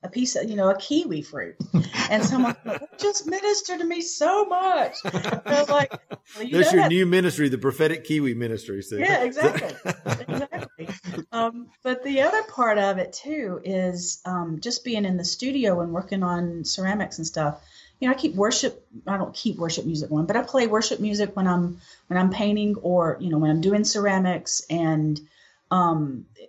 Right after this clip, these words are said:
Speaker 1: just I'm always asking the, the Lord, the Holy Spirit to, you know, show me how to do this better. Or when I'm up against, you know, s-, um,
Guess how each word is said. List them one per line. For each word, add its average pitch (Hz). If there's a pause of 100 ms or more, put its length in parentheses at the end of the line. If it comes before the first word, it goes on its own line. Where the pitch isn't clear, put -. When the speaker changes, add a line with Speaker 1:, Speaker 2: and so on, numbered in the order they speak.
(360)
Speaker 1:
just 180 (1160)
I'm 202 (160)
always 233
asking 202
the, 165
the 185
Lord, 156
the 160
Holy 175
Spirit 160
to, 160 (380)
you 202
know, 185
show 214
me 254
how 214
to 202
do 196
this 185
better. 165
Or 156
when 175
I'm 170 (520)
up 202
against, 185
you 165
know, 147
s-, -
um, 135